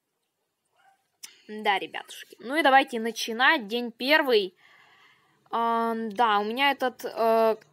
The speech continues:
ритуал козлиный был уже активирован. Я его проходил на уровне легко. Так, у меня пасхалочка не моя, к сожалению, но ничего. Так, немножечко подлагнула.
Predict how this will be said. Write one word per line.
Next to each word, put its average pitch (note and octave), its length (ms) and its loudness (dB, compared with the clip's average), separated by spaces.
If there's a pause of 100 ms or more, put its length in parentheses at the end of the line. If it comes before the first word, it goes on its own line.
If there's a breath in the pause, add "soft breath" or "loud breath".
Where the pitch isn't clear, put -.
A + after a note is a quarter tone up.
ритуал C4+ 480 6
козлиный A#3+ 520 0
был C#4 260 -2
уже D#4 160 2
активирован. D#4 480 -2
Я B3+ 180 2
его A#3+ 160 2
проходил A3+ 540 -2
на G#3 320 -2 (300 loud breath)
уровне A#3 420 0
легко. A3+ 720 0 (1120)
Так, - 280 -20 (480)
у G#3 60 -18
меня G#3+ 180 -12
пасхалочка F#4+ 720 -4
не D4+ 140 -10
моя, D4 280 -8
к - 80 -20
сожалению, A3+ 680 -12
но G#3+ 80 -12
ничего. G#3+ 440 -18 (1500 soft breath)
Так, - 160 -20
немножечко G3+ 580 -12 (720)
подлагнула. G#3 1400 -8